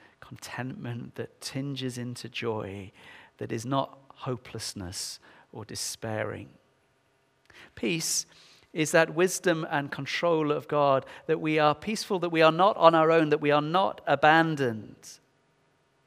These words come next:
that he replaces anxiety and worry and fear, replaced with quietness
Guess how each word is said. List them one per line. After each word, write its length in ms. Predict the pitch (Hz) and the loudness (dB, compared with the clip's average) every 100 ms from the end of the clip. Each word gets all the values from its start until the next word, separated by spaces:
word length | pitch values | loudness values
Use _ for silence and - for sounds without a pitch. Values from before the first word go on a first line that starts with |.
| _ _ _ _ _ | _ _ _ _ _
that 140 | 165 147 | -2 0
he 100 | 160 | 0
replaces 720 | 151 - 190 196 - 208 175 | -2 0 0 0 -2 -4 -4
anxiety 1000 | 190 160 151 135 160 160 156 - 165 160 - - - _ | -2 -2 -2 0 2 0 -2 -6 -8 -8 -12 -20 -20 _
and 280 | 131 131 120 | -4 -4 -2
worry 520 | 143 143 143 143 135 - - - _ _ _ _ 135 | 4 6 4 2 -2 -8 -20 -20 _ _ _ _ -12
and 200 | 135 127 | -10 -12
fear, 680 | - - 151 123 110 - - - _ _ _ _ _ _ - | -10 -2 0 0 -2 -8 -18 -20 _ _ _ _ _ _ -12
replaced 480 | - 156 147 - | -2 0 0 -2
with 200 | 147 127 | -10 -10
quietness 800 | - - 160 180 - 175 - - | -2 6 6 4 -2 -10 -8 -10